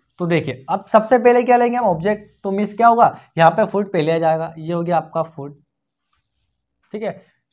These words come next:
यहाँ पर हेल्पिंग वर्ब is का यूज़ करेंगे अपन, फूड is, ठीक है। ये is a mar, सिंगुलर मानते हैं अपन फूड को, ठीक है, समझ रहे। अब देखिए, यहाँ पर हेल्पिंग वर्ब क्या लेना आपको? is हो गया। अब being लगाना इसके बाद, ये हो गया आपका being।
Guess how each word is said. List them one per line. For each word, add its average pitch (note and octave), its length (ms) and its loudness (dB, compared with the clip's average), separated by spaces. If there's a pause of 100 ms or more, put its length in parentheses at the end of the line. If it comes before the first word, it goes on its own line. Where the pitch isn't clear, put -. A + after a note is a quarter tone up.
यहाँ F3 120 4
पर G3+ 140 6
हेल्पिंग F#3+ 340 0
वर्ब G#3 200 0
is F#3+ 200 0
का G3+ 100 -2
यूज़ G#3 180 -2
करेंगे G3 260 -2
अपन, G3 300 -4 (400)
फूड G3 360 -4 (200)
is, F#3+ 240 2 (560)
ठीक G#3+ 100 -10
है। G#3 140 -8 (360)
ये F3 300 0
is F3 60 -4
a G3 100 0
mar, F#3+ 220 2
सिंगुलर F#3 380 0
मानते F#3 300 0
हैं F#3 80 0
अपन F#3+ 140 -4
फूड F#3 200 -8
को, F#3+ 160 -8
ठीक G#3+ 200 -4
है, E3 140 -2 (420)
समझ F3+ 240 2
रहे। F3 140 -4 (220)
अब G#3 140 4
देखिए, A3+ 260 4
यहाँ G#3+ 140 2
पर A3 180 6
हेल्पिंग A3 300 2
वर्ब A3+ 240 -2
क्या A3+ 100 0
लेना A3+ 240 0
आपको? A3+ 460 0 (420)
is G3+ 180 0
हो A3 80 2
गया। A3+ 380 2 (100)
अब F#3+ 360 0
being F#3 160 0
लगाना G3+ 340 0
इसके G3+ 260 -6
बाद, F#3+ 300 0 (760)
ये F3+ 120 -4
हो F3 140 0
गया F3+ 160 -2
आपका F3 240 -4
being। E3+ 320 -4